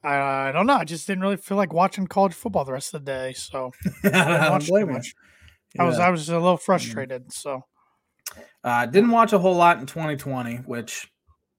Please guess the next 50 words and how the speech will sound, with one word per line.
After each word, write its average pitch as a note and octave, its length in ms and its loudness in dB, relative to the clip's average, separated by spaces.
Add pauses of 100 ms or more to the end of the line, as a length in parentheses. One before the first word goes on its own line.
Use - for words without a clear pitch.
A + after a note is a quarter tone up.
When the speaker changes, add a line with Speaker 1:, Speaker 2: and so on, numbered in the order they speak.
(120)
Speaker 2:
it D3 80 -4
was C#3 140 0
a C3 140 -2 (500)
very D3 300 6
weird C3+ 300 4
Speaker 1:
Oh, A#3 60 10
you, C4 200 10
you B3+ 200 8
meant C4+ 180 8
as G3 160 4
a E3 40 -4
season. G#3+ 480 0
You E3+ 100 0
Speaker 2:
As F3 180 8
Speaker 1:
didn't C#3+ 120 -2
Speaker 2:
a - 40 0
Speaker 1:
mean E3 100 -2
Speaker 2:
season. F#3+ 340 2
Speaker 1:
as - 60 -8
a, - 20 -6
just, C#3+ 160 -8
oh, D#3+ 260 2
Speaker 2:
Yeah. B2+ 340 0
Speaker 1:
okay, D3 220 -8 (160)
okay. A3+ 320 -8 (220)
Speaker 2:
Uh, A#2+ 240 -6
haven't G#3 300 -2
watched G#3+ 240 2
a D#3+ 60 -4
whole D#3+ 180 -4
lot D#3+ 300 0
this A2+ 280 -10
year, G#2 300 -10
so, A2+ 500 -10
uh, G#2+ 380 -6 (600)
and D3+ 100 -6
I'm F3 40 2
having G3 200 4
a F3 40 2
hard G#3 200 6
time G#3+ 200 4
getting G3 200 4
into F#3 160 -2
college F3+ 320 2
basketball D#3+ 480 -2
too. C3 320 -4
So C3 300 -6
it's C3+ 120 -4
been, D3+ 340 -6
uh, B2 380 -2